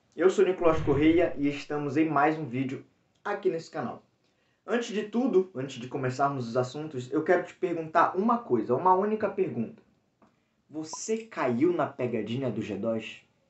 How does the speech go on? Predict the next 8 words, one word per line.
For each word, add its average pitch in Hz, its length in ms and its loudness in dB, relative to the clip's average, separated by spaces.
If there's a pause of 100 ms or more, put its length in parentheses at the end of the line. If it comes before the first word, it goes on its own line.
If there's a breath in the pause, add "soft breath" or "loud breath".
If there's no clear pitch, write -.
(1400)
Não 95 80 -20
é 95 100 -18
possível, 143 640 -8
né, 123 140 -2
pegadinha 107 560 -4
do 98 80 -10
G 95 140 -8
dois? 117 360 -6